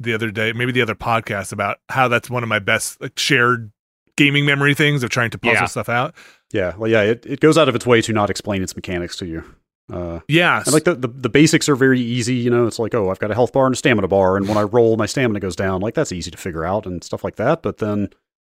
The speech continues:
Speaker 3: you start picking up those manual pages, and first of all, they have a mix of English and, like, a made-up, like, glyph language.
Speaker 1: Yeah.
Speaker 3: Which
Speaker 1: Looks Hyrulean,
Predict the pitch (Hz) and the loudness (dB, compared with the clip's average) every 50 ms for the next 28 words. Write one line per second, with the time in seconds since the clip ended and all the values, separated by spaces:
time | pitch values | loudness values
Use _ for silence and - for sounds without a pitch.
0 | _ _ _ _ _ _ _ _ - 127 - - 147 131 156 147 143 131 123 123 | _ _ _ _ _ _ _ _ -14 -10 -4 -2 0 2 2 2 2 2 2 2
1 | 101 110 127 147 151 131 117 101 - 123 113 110 110 117 104 98 101 90 - 175 | 4 4 4 6 6 6 4 4 4 2 2 2 2 0 0 0 -4 0 0 0
2 | 190 - 123 117 113 113 110 110 104 127 127 107 107 95 95 117 131 - - 131 | 0 2 2 4 4 6 6 4 4 4 4 2 2 2 2 2 2 0 0 -4
3 | 104 92 - - 110 110 117 127 131 131 120 - 113 98 95 98 98 95 - 98 | -4 -4 -4 -4 -2 2 4 4 4 4 4 2 0 0 0 0 0 0 0 -2
4 | 92 92 95 104 104 107 107 - - 107 95 90 _ _ - - 90 90 104 107 | -2 0 0 2 2 4 2 2 0 -2 -4 -6 _ _ -8 -2 0 2 2 0
5 | - - - 110 104 107 117 120 143 147 139 - 110 110 104 92 90 87 - _ | 0 -4 -8 -4 -2 -2 0 2 0 0 0 0 -2 -2 -2 -2 -4 -8 -12 _
6 | _ _ _ _ _ _ - - _ _ - - 101 - - - - - - - | _ _ _ _ _ _ -20 -20 _ _ -8 -6 -6 -4 -4 -6 -8 -8 -10 -8
7 | 110 143 - - 190 196 185 170 170 170 170 175 196 | -6 -4 0 2 2 4 6 6 6 6 4 2 0